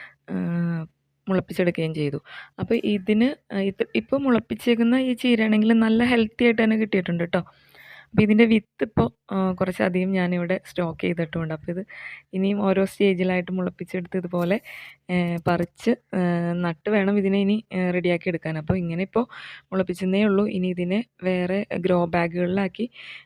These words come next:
ഏഹ്, തൈകൾ മാറ്റി നടാമെന്നാണ് ഞാൻ കരുതിയേക്കുന്നത്. പിന്നെ ഇതിൽ ഞാൻ മുളപ്പിക്കാൻ വേണ്ടിയിട്ട് എടുത്ത ട്രേയിൽ മിക്സ് ചെയ്ത് എന്താണെന്ന് വെച്ചിട്ടുണ്ടെങ്കിൽ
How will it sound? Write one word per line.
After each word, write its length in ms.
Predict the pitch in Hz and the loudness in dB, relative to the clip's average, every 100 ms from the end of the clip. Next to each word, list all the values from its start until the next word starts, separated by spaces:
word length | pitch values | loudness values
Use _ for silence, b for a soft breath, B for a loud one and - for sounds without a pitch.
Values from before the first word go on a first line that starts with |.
| - | -10
ഏഹ്, 260 | 190 190 185 | -4 -4 -2
തൈകൾ 360 | 196 190 190 190 | 0 0 2 2
മാറ്റി 340 | 196 185 175 196 | 2 0 0 2
നടാമെന്നാണ് 480 | 190 185 180 180 | 2 2 2 0
ഞാൻ 160 | 185 180 | 0 -2
കരുതിയേക്കുന്നത്. 640 | 190 170 170 160 165 165 247 B B B B | -2 -2 -4 -4 -6 -6 -8 B B B B
പിന്നെ 200 | 185 208 | -4 -2
ഇതിൽ 260 | 202 196 208 269 - 226 | 0 0 0 0 -2 0
ഞാൻ 240 | 220 214 220 233 | 0 2 0 0
മുളപ്പിക്കാൻ 540 | 208 190 202 190 220 | 0 0 -4 -4 -2
വേണ്ടിയിട്ട് 340 | 240 226 220 226 | 0 2 2 0
എടുത്ത 220 | 214 220 | 0 -2
ട്രേയിൽ 300 | 220 208 196 | 0 0 0
മിക്സ് 260 | 202 196 - | -2 -4 -4
ചെയ്ത് 180 | 190 190 | -4 -2
എന്താണെന്ന് 260 | 185 180 | -4 -6
വെച്ചിട്ടുണ്ടെങ്കിൽ 440 | 180 180 175 170 | -8 -8 -8 -6